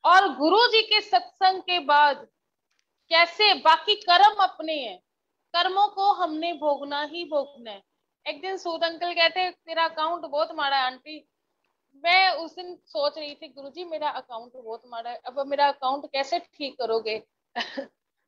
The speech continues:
तो एकदम से आवाज आती है, "जब मैं तेरे नाल हां, फिर तेरा account किवें माड़ा हो सकता है?" मैं कहा, "ये भी सही है, जब गुरु जी साथ है तो फिर account कैसे माड़ा?" नहीं,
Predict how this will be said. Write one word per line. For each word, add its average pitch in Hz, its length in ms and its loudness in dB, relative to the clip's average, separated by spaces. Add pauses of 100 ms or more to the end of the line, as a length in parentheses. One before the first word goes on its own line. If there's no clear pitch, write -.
(280)
तो 302 140 6
एकदम 349 480 2
से 359 200 0
आवाज 277 480 4
आती 277 360 2
है, 311 280 2 (320)
"जब 285 180 2
मैं 277 340 0
तेरे 311 200 -4
नाल 269 260 -2
हां, 320 100 0
फिर 294 260 -4
तेरा 285 380 -6
account 254 380 -8
किवें 254 300 -12
माड़ा 226 220 -2
हो 226 280 -8
सकता - 400 -16
है?" 202 120 -18 (600)
मैं 220 100 -18
कहा, 226 120 -16
"ये 196 220 -10
भी 202 140 -18
सही 226 340 -14
है, 214 120 -18 (380)
जब 226 100 -14
गुरु 220 260 -10
जी 269 160 -14
साथ 233 260 2 (100)
है 254 80 0
तो 254 140 -10
फिर 254 220 -6
account 247 420 -6
कैसे 240 280 -12
माड़ा?" 202 300 -20 (640)
नहीं, 190 240 -16